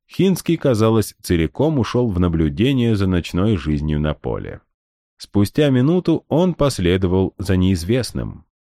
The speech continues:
На герметически закрытых переходных площадках сильно покачивало. Стук колёс и гул моторов звучали ясней. Хинский быстро прошёл два вагона, не выпуская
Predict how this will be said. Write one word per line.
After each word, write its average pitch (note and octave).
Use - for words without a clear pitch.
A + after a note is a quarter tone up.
На F2+
герметически F3
закрытых G#2+
переходных E2+
площадках G#2
сильно D2+
покачивало. A1+
Стук -
колёс F2+
и E2
гул D#2+
моторов G2+
звучали G#2
ясней. D#2
Хинский E3+
быстро A2
прошёл F2
два D#2
вагона, F#2+
не F#2
выпуская F#2+